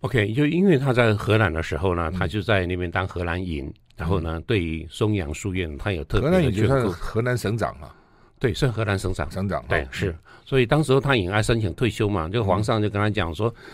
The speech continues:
Speaker 1: “你这个位置，你就继续帮我撑着吧，反正薪水是很好。”他自己在写诗的时候，
Speaker 2: 嗯。
Speaker 1: 也还公告大家说：“我的薪水有多少，但是我的事很少。”
Speaker 2: 嗯。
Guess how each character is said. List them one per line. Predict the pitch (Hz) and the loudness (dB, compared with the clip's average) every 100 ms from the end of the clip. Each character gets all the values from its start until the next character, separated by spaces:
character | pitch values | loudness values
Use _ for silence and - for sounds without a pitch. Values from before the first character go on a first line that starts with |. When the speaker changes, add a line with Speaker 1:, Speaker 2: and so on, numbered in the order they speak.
| - - - | -20 -16 -6
Speaker 1:
“你 | 98 | -2
这 | 135 | 0
个 | 127 | 2
位 | 143 | 4
置， | 110 101 95 87 | 2 0 -4 -4
你 | 95 | -8
就 | 90 | -8
继 | 110 | -8
续 | 123 | -4
帮 | 113 107 | 0 2
我 | |
撑 | 92 - 101 | 2 2 2
着 | 95 | 0
吧， | 82 73 | -2 -4
反 | 85 | -6
正 | 92 113 | -2 -2
薪 | 90 120 | -2 -4
水 | 110 | -2
是 | 85 92 | -2 -2
很 | 95 | -2
好。” | 95 90 | -2 -2
他 | 139 | -2
自 | 185 | -2
己 | 156 92 | -4 -2
在 | 117 | -2
写 | 110 92 | 0 -2
诗 | 80 - | -4 -4
的 | 104 | -4
时 | 87 | -2
候， | 101 95 | -2 -2
Speaker 2:
嗯。 | 92 90 | -4 -8
Speaker 1:
也 | 80 80 | -4 -2
还 | 87 95 | 0 0
公 | - 117 117 | 0 -2 -2
告 | 110 123 104 | 2 2 4
大 | 101 | 2
家 | 95 92 | 0 -2
说 | 104 92 | 0 -2
：“我 | |
的 | 78 | -4
薪 | - 95 | -6 -6
水 | 90 | -6
有 | 73 | -10
多 | - | -10
少， | 82 82 - - - | -10 -10 -14 -12 -2
但 | 110 | 0
是 | 127 | 2
我 | 107 | 2
的 | 90 | 0
事 | - 127 101 - - - | -4 -4 -8 -10 -20 -6
很 | 95 98 | -4 -2
少。” | - - - | -2 -6 -6
Speaker 2:
嗯。 | 95 | -6